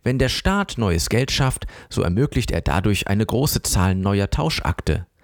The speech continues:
Tausende, die vorher nicht kaufen konnten, können es jetzt. Es entsteht eine Nachfrage am Markt,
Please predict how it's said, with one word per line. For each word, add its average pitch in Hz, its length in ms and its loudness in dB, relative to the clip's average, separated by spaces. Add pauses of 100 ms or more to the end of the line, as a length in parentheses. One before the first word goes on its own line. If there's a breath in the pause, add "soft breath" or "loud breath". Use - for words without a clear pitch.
(320 loud breath)
Tausende, 135 500 2
die 82 120 -4
vorher 101 320 2
nicht 87 240 -4
kaufen 113 340 2
konnten, - 360 2
können 156 300 2
es - 140 0
jetzt. - 340 -2 (400 loud breath)
Es - 160 2
entsteht 127 340 0
eine 107 140 0
Nachfrage 110 640 0
am 82 140 0
Markt, 101 360 0